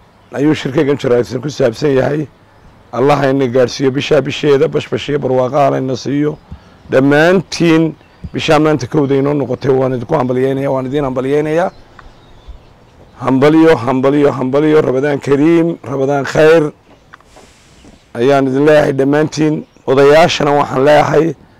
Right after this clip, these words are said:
bal aan isku teeri garayno bisha Ramadaan dhammaanteen ina aynu ku dadaallo inaynu hadalka yaraysano, waxa wanaagga iyo aynu isfarno, waxa wanaagsan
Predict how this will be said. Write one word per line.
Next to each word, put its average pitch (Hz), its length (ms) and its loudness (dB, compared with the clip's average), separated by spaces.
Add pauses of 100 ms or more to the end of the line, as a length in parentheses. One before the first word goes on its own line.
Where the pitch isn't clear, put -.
(380)
bal 131 140 2
aan 139 140 2
isku 127 220 -2
teeri 127 340 2
garayno 135 400 0
bisha 139 440 0
Ramadaan 131 480 -2
dhammaanteen 151 800 0 (800)
ina 143 400 0
aynu 123 580 -2 (600)
ku 170 160 0
dadaallo 131 480 2
inaynu 139 220 -2
hadalka 131 360 -2
yaraysano, 131 680 -2
waxa 139 180 -2
wanaagga 131 500 0
iyo 131 500 -2 (380)
aynu 127 280 -2
isfarno, 135 560 -4
waxa 135 180 -2
wanaagsan 127 540 -4